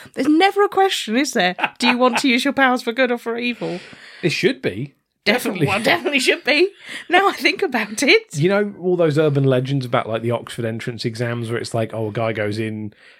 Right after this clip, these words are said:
Speaker 2: and there's a lecturer reading a newspaper and he says, "Get my attention," and the guy sets the newspaper on fire.
Speaker 1: Mm-hmm.
Speaker 2: Um, you know, all those kind of ones. I really think there should just be an entrance exam for something that, ju-,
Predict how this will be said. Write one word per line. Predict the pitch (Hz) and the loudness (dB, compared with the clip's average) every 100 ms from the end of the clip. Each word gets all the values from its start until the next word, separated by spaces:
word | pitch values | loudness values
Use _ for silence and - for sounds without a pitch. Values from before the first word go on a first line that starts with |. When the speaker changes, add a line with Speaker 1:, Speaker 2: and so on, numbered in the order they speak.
| - | -8
Speaker 2:
and | 113 | -4
there's | 110 107 | -4 -4
a | 110 | -4
lecturer | 117 123 - - 110 | 0 -2 -2 -8 -4
reading | 110 110 107 | -2 -2 -4
a | |
newspaper | 101 110 101 - 113 107 | -4 -6 -6 -6 -6 -6
and | 110 | -10
he | |
says, | 107 110 | -8 -4
"Get | 123 120 | -6 -6
my | 107 | -10
attention," | - - 113 104 120 110 | -8 -8 -6 -6 -8 -8
and | 107 | -10
the | 104 | -6
guy | 107 104 | -4 -4
sets | 101 - 120 - | -4 -6 -6 -8
the | 110 | -8
newspaper | 110 - 110 107 | -8 -8 -8 -6
on | 113 | -8
fire. | 113 127 127 139 143 _ - | -6 -4 -4 -4 -6 _ -10
Speaker 1:
Mm-hmm. | - 214 220 233 | -2 0 0 0
Speaker 2:
Um, | 110 107 104 117 - | -2 -2 -6 -10 -8
you | 135 113 | -4 -2
know, | 110 | 0
all | 147 | 2
those | 139 123 | 2 2
kind | - 127 | -2 -2
of | |
ones. | 135 135 - - | -2 -6 -14 -2
I | |
really | 139 131 143 156 147 | 0 2 2 2 0
think | 139 135 143 | 0 0 0
there | 123 110 107 | -2 -4 -6
should | - 143 | -4 -2
just | 127 127 | -2 0
be | 131 | 0
an | 117 | 0
entrance | 127 139 120 | -4 -8 -6
exam | 123 117 123 | -6 -2 -4
for | 120 | -4
something | - 135 117 123 | -4 -4 -4 -6
that, | 107 104 | -6 -6
ju-, | - | -4